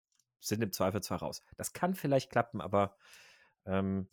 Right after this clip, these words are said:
ich, ich glaube, es ist dann der schwierigere Weg. Der richtigere Weg wär's dann eher dann zu fragen, ähm, vielleicht auch in One-on-Ones immer wieder auf dieses Thema hinzukommen, zu fragen,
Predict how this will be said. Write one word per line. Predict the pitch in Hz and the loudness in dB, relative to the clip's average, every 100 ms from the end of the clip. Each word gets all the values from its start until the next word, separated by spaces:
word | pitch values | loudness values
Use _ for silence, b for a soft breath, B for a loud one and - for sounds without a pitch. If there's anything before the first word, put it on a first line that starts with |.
| - | -12
ich, | 95 - | -12 -14
ich | _ | _
glaube, | - 101 104 101 - | 4 6 6 4 2
es | 104 | -2
ist | 101 - | -2 0
dann | 98 | 0
der | 95 | 0
schwierigere | - 101 95 92 90 | -2 -2 -2 -4 -6
Weg. | 78 - | -8 -10
Der | 95 107 | -2 0
richtigere | 143 170 110 101 | 2 4 4 4
Weg | 98 - | 2 2
wär's | 98 | 2
dann | - 95 | 2 0
eher | 117 123 | 4 4
dann | 117 117 | 4 -2
zu | 127 | -6
fragen, | - 117 117 123 120 B B B B B _ | 0 4 4 2 -8 B B B B B _
ähm, | 98 101 98 101 101 - | 2 2 4 2 -2 -4
vielleicht | - 110 127 | 4 6 6
auch | 120 | 2
in | 117 | 4
One-on-Ones | 117 123 107 160 135 | 4 4 4 2 2
immer | - 143 147 | 0 2 2
wieder | 139 135 | 4 4
auf | - | 4
dieses | 135 123 | -2 -4
Thema | - 135 127 | -2 -2 0
hinzukommen, | 156 - - 110 107 | -2 -4 -4 -4 -6
zu | - | -6
fragen, | - 117 131 | 2 6 6